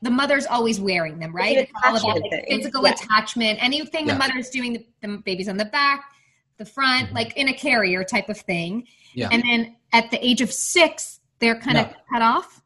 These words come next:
Speaker 3: That's right. They, they, they go from extreme attachment to extreme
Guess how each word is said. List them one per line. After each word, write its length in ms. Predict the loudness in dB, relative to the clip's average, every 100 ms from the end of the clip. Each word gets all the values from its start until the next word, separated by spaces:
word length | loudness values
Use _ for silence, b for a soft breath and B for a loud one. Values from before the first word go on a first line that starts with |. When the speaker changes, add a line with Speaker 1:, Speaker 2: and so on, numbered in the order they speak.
| _
Speaker 3:
That's 160 | 0 4
right. 160 | 4
They, 140 | 4 0
they, 320 | 2 0 0
they 140 | -4
go 200 | -2 0
from 240 | 2 0 -2
extreme 840 | -4 -8 -4 0 2 2 0 -2 -6
attachment 720 | -2 0 0 -2 -8 -10 -14
to 280 | -8 -6 -6
extreme 640 | -8 -10 -10 -12 -12 -12